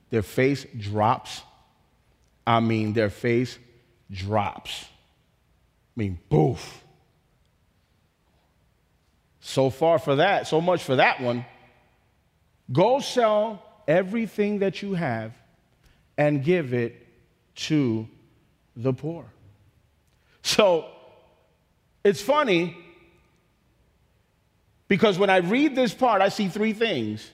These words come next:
One, sell everything. Two, give everything. And three, then follow me.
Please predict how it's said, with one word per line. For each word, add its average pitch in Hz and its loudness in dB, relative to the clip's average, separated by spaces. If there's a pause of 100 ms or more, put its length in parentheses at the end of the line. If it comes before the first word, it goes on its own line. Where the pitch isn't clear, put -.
(400)
One, 202 2 (260)
sell 190 4
everything. 135 0 (640)
Two, 226 2 (400)
give 247 4
everything. 135 0 (420)
And 175 2
three, 175 2 (440)
then 143 0 (800)
follow 127 2
me. 104 -6